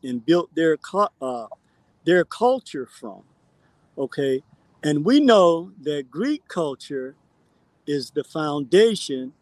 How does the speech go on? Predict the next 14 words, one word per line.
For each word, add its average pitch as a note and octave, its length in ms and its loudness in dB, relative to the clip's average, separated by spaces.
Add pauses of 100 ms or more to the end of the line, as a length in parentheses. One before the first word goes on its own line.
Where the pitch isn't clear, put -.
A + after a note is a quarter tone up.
(260)
of C#3 200 -8
European D#3 760 -2 (320)
and B2 120 -6
American D#3+ 760 0 (240)
culture C3+ 540 -6 (120)
and D3+ 180 -6
history. B2+ 500 -4 (500)
So - 160 -6
you E3+ 280 2
do A3+ 140 2
the B2 140 -2
math, A2 300 -6 (1600)
okay? C#3+ 460 2 (1000)
So F#3 560 4